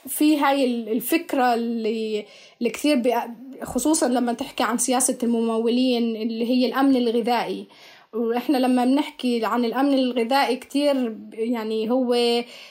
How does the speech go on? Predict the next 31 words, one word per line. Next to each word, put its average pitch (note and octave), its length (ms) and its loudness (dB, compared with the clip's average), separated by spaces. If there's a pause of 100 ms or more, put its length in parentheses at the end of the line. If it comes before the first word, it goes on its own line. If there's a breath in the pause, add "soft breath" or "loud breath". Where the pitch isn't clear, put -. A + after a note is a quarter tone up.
(160 loud breath)
بركز C4 720 2
على B3+ 440 2
كيف C#4+ 240 -2
إحنا C4+ 300 0
نوصل C4+ 340 2
للغذاء، A#3+ 580 0
وكيف C4 300 -2
يكون C#4 300 2
عنا B3 320 2
غذاء A3+ 600 0
يعني A3+ 640 -4
ميسور، B3 580 2
تكلفته C4 580 -2
مناسبة، B3 640 2
يقدروا B3 460 0
الناس B3 320 0
تشتريه. C4 640 -2 (480 loud breath)
بس - 760 0 (240)
أقل E4 560 2
جدًا B3+ 440 2
بنحكي C4+ 420 2
عن C4+ 160 2
السيادة C#4+ 500 4
الغذائية، A3 800 -2
إنه B3 240 -2
إحنا D4 420 0
لازم C#4+ 400 4
يكون C#4+ 400 0
عنا C4+ 340 2
الحق F4 640 -2
إنه A#3+ 400 2